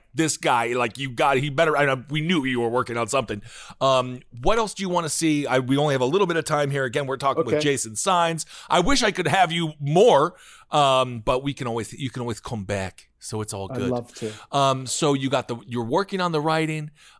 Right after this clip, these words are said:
Speaker 1: Um, twenty twenty-one is going to happen. People are gonna get back on the
Speaker 2: Mm-hmm.
Speaker 1: road. It
Speaker 2: Yeah.
Speaker 1: will. Things are going to get back to normal. Uh, what do you wanna, what do you want to accomplish here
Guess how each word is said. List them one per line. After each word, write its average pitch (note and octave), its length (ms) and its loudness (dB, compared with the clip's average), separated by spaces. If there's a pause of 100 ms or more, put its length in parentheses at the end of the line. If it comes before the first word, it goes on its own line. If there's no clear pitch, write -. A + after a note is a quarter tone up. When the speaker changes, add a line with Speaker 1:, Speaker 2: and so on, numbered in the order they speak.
Speaker 1:
Um, A2+ 600 -2 (180)
twenty E3+ 380 0
twenty-one D#3 520 0
is A#2 140 -4
going A2+ 320 -6
to G#3 140 -4
happen. F3+ 420 -4 (180)
People - 300 -2
are A2 80 0
gonna G#2 180 -6
get C#3+ 240 0
back E3 220 2
on D#3+ 140 0
the F#3+ 60 2
Speaker 2:
Mm-hmm. F#3 100 0
Speaker 1:
road. G3 380 4 (380)
It B2 160 -2
Speaker 2:
Yeah. C#3 80 2
Speaker 1:
will. D#3+ 240 6
Things F3 320 0
are E3 120 2
going F#3 340 4
to A3 140 -2
get G#3 220 -4
back G#3 260 0
to A#3 120 -6
normal. G3+ 560 6 (380)
Uh, A#2+ 300 2
what C#3 280 -2
do A3+ 60 -6
you G#3+ 100 -2
wanna, F#3 280 0
what F#3+ 300 -4
do A3 60 -8
you G#3 100 -8
want F#3 300 -2
to D#3+ 120 0
accomplish C3+ 520 -4
here A2 360 -6